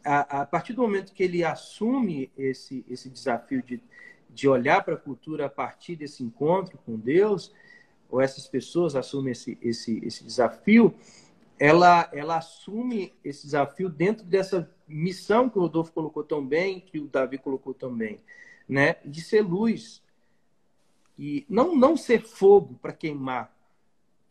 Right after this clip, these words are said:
né? Pra, sabe, incendiar uma cidade, mas ser luz pra iluminar, né? Ser luz pra mostrar o que, onde é que tá aquele talento perdido, entendeu?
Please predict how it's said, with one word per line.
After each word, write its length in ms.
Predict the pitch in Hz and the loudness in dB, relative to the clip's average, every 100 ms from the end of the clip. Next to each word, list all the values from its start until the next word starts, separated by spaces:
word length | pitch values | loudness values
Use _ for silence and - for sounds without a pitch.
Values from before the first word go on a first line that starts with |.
| - | -16
né? 280 | 123 147 170 _ - | -10 -10 -10 _ -12
Pra, 540 | 139 135 123 120 113 87 _ _ _ _ _ _ _ _ _ _ | -8 -4 -4 -6 -10 -16 _ _ _ _ _ _ _ _ _ _
sabe, 580 | - 160 156 135 120 113 127 | -10 -8 -6 -6 -6 -6 -8
incendiar 1000 | 120 - 175 160 127 139 143 143 - _ _ _ _ _ | -6 2 2 2 0 4 6 4 -2 _ _ _ _ _
uma 160 | 127 127 | -12 -12
cidade, 640 | - 123 113 104 95 _ _ _ - _ | -14 -12 -8 -8 -10 _ _ _ -20 _
mas 260 | - 151 156 | -4 -2 -2
ser 180 | - 214 | 4 4
luz 320 | 180 214 - | 4 -4 -6
pra 140 | - | -6
iluminar, 800 | 220 220 226 196 160 180 139 - _ _ _ _ _ _ _ _ _ _ | -4 0 0 0 0 -2 -4 -12 _ _ _ _ _ _ _ _ _ _
né? 260 | 120 127 139 | -14 -10 -10
Ser 220 | 139 147 | -8 -8
luz 240 | 143 175 180 | -6 -6 -6
pra 240 | 190 180 | -2 0
mostrar 440 | 185 175 - 170 | 0 0 0 -4
o 60 | 170 | -4
que, 120 | - _ _ _ _ - | -8 _ _ _ _ -6
onde 220 | 156 160 | -4 -2
é 80 | 185 | -4
que 140 | 180 | -6
tá 520 | - 170 170 160 - _ - | 0 2 2 0 -6 _ -12
aquele 360 | 139 - 170 | -10 -6 -6
talento 600 | 160 170 151 143 170 175 - | -4 -2 0 0 -4 -8 -2
perdido, 600 | 175 143 120 156 185 123 | -2 -2 -12 -14 -14 -14
entendeu? 520 | 113 131 143 208 196 | -10 -8 -2 -2 -4